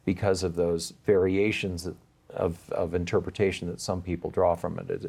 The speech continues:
is, it's, uh, it's misleading, m-, most unfortunate, right? The, the,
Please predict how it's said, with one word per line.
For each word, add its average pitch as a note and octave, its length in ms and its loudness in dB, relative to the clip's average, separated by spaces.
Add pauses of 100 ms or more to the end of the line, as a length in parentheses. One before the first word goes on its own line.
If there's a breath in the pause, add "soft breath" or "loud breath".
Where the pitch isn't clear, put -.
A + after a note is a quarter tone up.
is, - 260 -8 (100)
it's, - 360 -8
uh, F2 280 -2
it's - 200 -4
misleading, F#2 720 0 (600 soft breath)
m-, - 200 -6
most G#2 440 4
unfortunate, F2 880 -2
right? F#2+ 280 0
The, G2+ 280 4
the, G#2 140 0